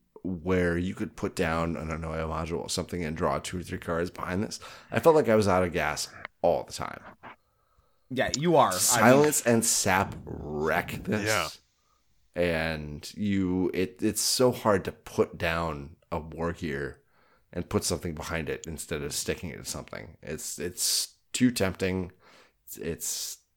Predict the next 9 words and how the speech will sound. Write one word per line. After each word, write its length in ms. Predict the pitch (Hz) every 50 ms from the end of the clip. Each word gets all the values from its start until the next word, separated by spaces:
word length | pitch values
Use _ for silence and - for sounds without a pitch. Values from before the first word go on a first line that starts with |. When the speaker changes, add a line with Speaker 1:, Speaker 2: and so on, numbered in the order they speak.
| _ _ -
Speaker 1:
it 140 | 95 95 -
should 420 | - - - - - 92 90 87
be 160 | 87 101 98 92
strong 320 | - - 92 87 90 90
enough, 260 | 90 92 90 - - -
but 80 | 78
it's 180 | 76 - - -
not. 460 | 78 73 69 71 76 - - - - _ _ _ -
And 500 | 143 143 139 131 127 127 131 127 123